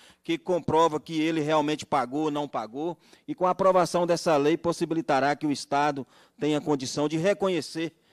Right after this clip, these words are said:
com mais facilidade o direito desses proprietários. Hoje, no total, entre imóveis rurais e urbanos, a Jaíba passa de dez mil imóveis ainda a ser regularizados. Então, isso garantirá para as pessoas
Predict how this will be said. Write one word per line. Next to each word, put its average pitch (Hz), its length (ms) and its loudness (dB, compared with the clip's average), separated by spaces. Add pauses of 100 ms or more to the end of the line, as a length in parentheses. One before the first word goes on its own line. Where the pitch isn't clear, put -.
(140)
com 156 120 -4
mais 160 240 2
facilidade 143 720 2
o 165 40 0
direito 170 600 2 (240)
desses 156 320 0
proprietários. 127 800 -2 (300)
Hoje, 156 560 -4 (240)
no 143 140 0
total, 156 480 2
entre 156 180 -4 (160)
imóveis 139 480 0
rurais 131 460 0
e 151 40 -2
urbanos, 143 380 -2
a 156 80 -2
Jaíba 147 480 -6 (320)
passa 143 320 -2
de 135 100 -6
dez 139 380 -2
mil 143 140 0
imóveis 135 440 2
ainda 147 440 -2
a - 20 -8
ser - 160 -8
regularizados. 107 720 -8 (220)
Então, 175 180 -2
isso 175 160 -4
garantirá 170 560 0
para 135 220 -4
as - 80 -10
pessoas 139 600 -4